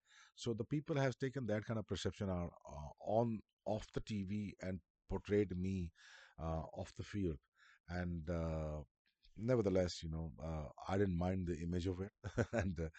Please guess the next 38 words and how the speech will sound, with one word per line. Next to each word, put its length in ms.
you 120
know, 240
as 160
long 220
as 140
you're, 260
you're 140
the 80
nice 260
guy, 280
as 260
long 220
as 160
you're 300
a 180
guy 300
to, 180
out 120
there 120
to 120
help 260
each 180
other 240
or 140
to 100
help 200
others, 340
you 100
know, 240
that 200
more 180
than 140
enough 200
for 120
me, 200
you 80
know. 180
But 120